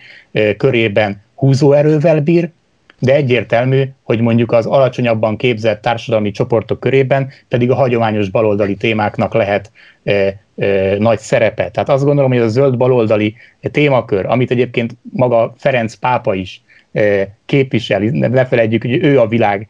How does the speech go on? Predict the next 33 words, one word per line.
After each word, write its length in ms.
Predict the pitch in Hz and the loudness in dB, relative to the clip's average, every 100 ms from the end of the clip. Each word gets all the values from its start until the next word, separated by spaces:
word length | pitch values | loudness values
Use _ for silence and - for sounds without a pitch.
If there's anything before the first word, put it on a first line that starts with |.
| _ | _
jelenleg 400 | - 117 113 110 | -2 0 2 0
legismertebb 600 | 113 110 101 - 107 110 | 0 -2 -2 -2 -2 -2
zöld 280 | 104 113 110 | -2 0 0
baloldali 420 | 101 104 98 98 | 0 0 0 -2
közéleti 440 | 98 101 101 95 107 | -2 -2 -2 -2 -4
személyisége, 800 | - 101 110 117 127 120 131 - - - | -4 -2 0 0 0 2 0 -2 -20 -10
aki 300 | 131 123 - | -4 -2 2
egy-, 140 | 139 143 | 2 2
egyszerre 500 | 170 156 - 127 123 | 0 -2 0 0 2
aggódik 480 | 123 120 120 110 107 | 0 0 0 0 0
a 220 | 98 98 - | -2 -4 -14
szegények, 680 | - 147 143 151 147 139 - _ _ _ | -4 -2 -2 -2 -2 -2 -6 _ _ _
ö, 100 | - 123 | -4 -2
helyzete 680 | 120 107 123 117 123 127 | 0 0 0 0 -2 -2
miatt, 340 | 117 117 113 117 | 0 2 0 0
és 120 | 107 | -2
egyszerre 400 | 123 123 110 107 | -2 0 0 0
aggódik 420 | 110 104 101 104 | 0 0 -2 -2
a 40 | |
globális 420 | 98 110 104 101 - | -2 0 0 -2 -4
klímakatasztrófa, 960 | 117 107 98 113 107 - 104 - 98 - - _ _ _ _ _ _ - | -2 -2 -2 -2 -4 -2 -4 -2 -6 -8 -20 _ _ _ _ _ _ -2
ö, 400 | 104 98 101 95 | 2 2 2 2
miatt. 400 | 120 143 139 - _ _ _ _ _ - _ - - | 2 4 2 -2 _ _ _ _ _ -20 _ -20 -8
Az 120 | 127 147 | -2 2
ő 140 | 151 | 2
személyisége 800 | 139 156 143 127 117 - 117 113 | 2 0 2 2 0 0 -2 0
és 120 | 107 | -2
az 100 | 104 | 0
ő 120 | 123 | 0
politikája, 600 | 110 117 113 110 107 104 | 0 0 0 0 0 0
amit 160 | 101 101 | 0 -2
pápaként 480 | - 110 - - 98 | -2 -2 -4 -6 -6
képvisel, 500 | 113 107 107 110 | -4 -4 -4 -4